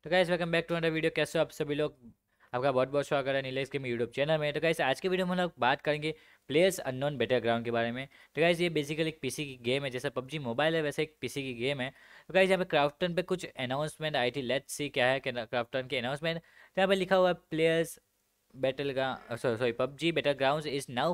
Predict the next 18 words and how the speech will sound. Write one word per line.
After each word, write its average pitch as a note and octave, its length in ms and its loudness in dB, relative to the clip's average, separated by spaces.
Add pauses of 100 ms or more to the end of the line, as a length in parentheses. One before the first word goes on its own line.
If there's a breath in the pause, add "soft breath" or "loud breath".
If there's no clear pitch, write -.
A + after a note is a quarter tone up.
free E3 240 0
to F#3 140 -2 (100)
play B2+ 160 0 (300 loud breath)
on C#3+ 200 0 (160)
all D3 220 6
platform। A#2+ 320 -2
मतलब E3+ 160 2
आप F3+ 260 0
कोई D#3 140 4
भी E3+ 100 -2
प्लेटफॉर्म E3 380 0
में D#3+ 80 -2
अगर D#3+ 140 0
आपको D#3 200 0
ये D#3+ 120 0 (100)
गेम C#3+ 280 -2
दिखती C3+ 360 -4
है C#3 140 -2